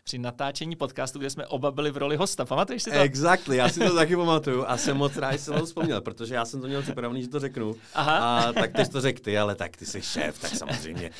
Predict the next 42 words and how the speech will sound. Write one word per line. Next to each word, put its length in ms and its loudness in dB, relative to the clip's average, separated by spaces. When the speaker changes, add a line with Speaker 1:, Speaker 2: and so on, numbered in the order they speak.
Speaker 2:
ty 80 0
nejlepší 380 0
fóry 260 -2
máš 260 -4
ty. 100 -10
Speaker 1:
Ne, 160 4
víš, 120 -4
jak 120 -2
mě 100 -6
to 60 -2
ani 140 -2
nenapadlo, 360 0
to 100 -2
jsme 160 -2
k 40 -16
tomu 160 0
dospěli 360 -2
oba, 240 2
že 80 -2
já 80 2
jsem 140 -2
sem 180 -2
opravdu 400 0
jel 200 6
a 40 0
říkal 240 -2
jsem 140 -8
si 140 -4
vlastně, 300 -4
kde 160 -2
my 100 -6
jsme 140 -6
se 120 -4
poprvé 320 -4
potkali 360 -6
a 40 -4
bylo 220 -2
to 140 -6
v 40 -10
podcastovém 500 0
Speaker 2:
Ano. 80 -6
Speaker 1:
studiu, 380 -4